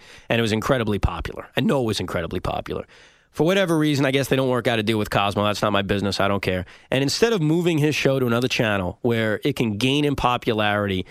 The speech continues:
he's now doing sports. And he does a great job doing sports. I was talking about him today to one of my bosses saying,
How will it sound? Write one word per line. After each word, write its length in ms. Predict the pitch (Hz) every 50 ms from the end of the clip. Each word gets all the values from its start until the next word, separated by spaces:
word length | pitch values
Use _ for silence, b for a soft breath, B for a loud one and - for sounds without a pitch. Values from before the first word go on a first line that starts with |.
| B B
he's 160 | - 123 113 101
now 180 | 120 120 113
doing 300 | 104 107 104 101 98 95
sports. 420 | - - - 110 95 85 80 - - -
And 80 | 156
he 80 | 170 180
does 160 | 196 196 160
a 40 | 180
great 280 | 160 139 175 196 185 156
job 320 | 151 165 190 202 202 160
doing 240 | 131 117 104 98 98
sports. 320 | - - - 101 95 -
I 80 | 123 165
was 100 | 185 -
talking 300 | - 175 160 147 - 151
about 240 | 139 139 139 139 139
him 80 | 135
today 400 | - - 139 156 196 151 90 82
to 120 | - - 110
one 140 | 110 123
of 60 | 123 123
my 80 | 120
bosses 360 | 120 139 160 185 190 139 113
saying, 220 | 101 127 123 123